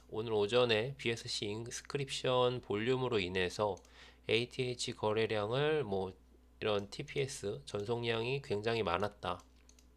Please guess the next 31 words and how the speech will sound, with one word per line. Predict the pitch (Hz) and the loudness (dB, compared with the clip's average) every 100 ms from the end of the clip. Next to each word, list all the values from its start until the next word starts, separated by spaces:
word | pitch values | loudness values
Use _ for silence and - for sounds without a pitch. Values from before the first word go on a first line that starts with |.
| - - - - | -20 -20 -20 -6
이 | 113 | -2
말을 | 120 117 120 | 2 2 2
하고 | 139 123 | 4 4
있는 | 90 98 | 4 2
거고, | 90 82 110 95 - - - - | 0 0 -2 -2 -10 -16 -16 -16
그래서 | - 113 117 151 175 - | -6 -4 0 2 2 2
비에스씨 | 120 120 - | -2 -2 -2
스캔이 | 135 - - 160 151 156 151 | -4 -4 0 0 2 0 2
마비될 | 120 95 107 117 113 | 6 6 6 2 2
정도로 | 107 104 101 101 | 0 2 2 4
많아서 | 90 82 85 85 - 117 90 87 104 | 4 4 2 -2 0 2 2 0 -6
네 | 95 | -6
시간 | 92 101 95 | -2 -2 0
동안 | 95 92 90 | 0 0 -2
지연이 | - 95 90 | -2 0 0
발생했다, | 87 90 - 101 110 92 85 90 - - - - - | -2 -6 -4 -4 -4 -4 -4 -6 -14 -20 -20 -20 -12
뭐 | 101 92 | -6 -2
이런 | 92 104 98 | 0 0 4
말을 | 87 98 | 2 2
하고 | 120 113 | 0 0
있는데, | 85 85 104 95 - - - | 0 -6 -6 -6 -12 -20 -10
이게 | 113 107 | -6 -6
무슨 | 104 165 | -4 0
말이냐면, | 175 147 113 101 113 110 95 - - - - - - - - - - | 2 2 2 2 2 0 -2 -14 -20 -18 -18 -20 -20 -20 -20 -18 -4
어, | 101 113 110 | -2 0 0
비에스씨 | - 139 170 180 - 175 | -2 -2 0 0 0 0
구문으로 | - 127 139 175 170 160 | 0 0 4 4 4 2
민팅하는 | 117 131 139 165 160 147 | 2 0 2 2 4 4
사람들이 | 156 147 143 139 | 2 0 2 4
너무 | 110 104 135 | 6 6 6
많아서, | 104 92 98 98 120 113 90 92 | 6 8 6 6 6 6 4 0